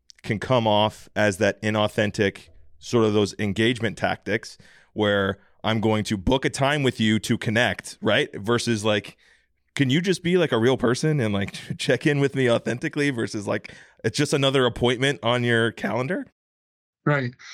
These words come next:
Speaker 2: Uh, we do this crazy thing at our work. Uh, we have a, uh, uh, an expectation that you can't just call me, okay? You're not allowed to. You text somebody and go,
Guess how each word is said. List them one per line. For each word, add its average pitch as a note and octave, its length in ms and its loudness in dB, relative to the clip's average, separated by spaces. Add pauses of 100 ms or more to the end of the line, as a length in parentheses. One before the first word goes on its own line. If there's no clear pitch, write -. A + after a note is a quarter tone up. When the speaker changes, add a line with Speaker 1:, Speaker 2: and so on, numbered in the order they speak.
(180)
Speaker 2:
Uh, D#3 160 0
we E3+ 160 4
do A#3 160 4
this E3+ 160 2
crazy D3+ 320 -2
thing A#2+ 300 -4 (180)
at A2+ 60 -4
our A2+ 140 0
work. G2+ 280 -2 (640)
Uh, A2+ 260 0
we B2 240 2
have C#3+ 300 0 (100)
a, A2 460 -2 (140)
uh, G#2+ 180 -2
uh, G2+ 340 -6
an A#2+ 160 0
expectation A#2+ 720 0
that G#2+ 280 0
you A2 160 -2
can't B2 340 0
just B2 280 0
call G#2+ 240 -2
me, A2 240 -6 (480)
okay? A#2+ 200 2 (380)
You're A2 120 2
not A#2 140 4
allowed A2+ 260 2
to. - 200 -10 (840)
You C3+ 160 0
text E3+ 320 -2
somebody A2+ 360 0
and A2 80 -2
go, G#2+ 280 -4